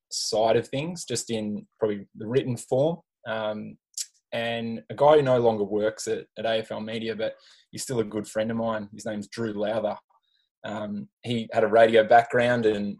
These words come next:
um, when he was still working with us, he was the chief of staff, and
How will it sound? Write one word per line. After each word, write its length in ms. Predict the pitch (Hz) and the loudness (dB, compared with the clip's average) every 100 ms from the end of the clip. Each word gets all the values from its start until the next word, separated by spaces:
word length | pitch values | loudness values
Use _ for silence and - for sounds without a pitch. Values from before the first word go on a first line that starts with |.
| 110 | -8
um, 460 | 107 107 104 101 - | -8 -6 -8 -10 -12
when 160 | 110 113 | -6 -2
he 80 | |
was 160 | 110 104 | -2 -4
still 180 | - 104 | -4 -2
working 320 | 101 104 117 | 0 -2 -2
with 140 | 107 | -4
us, 120 | 101 - | -4 -4
he 80 | |
was 120 | 107 92 | -8 -10
the 380 | 98 - - | -16 -20 -18
chief 200 | - 104 | -10 -8
of 60 | 104 | -8
staff, 380 | - 104 110 113 | -6 0 0 -2
and 140 | 110 | -8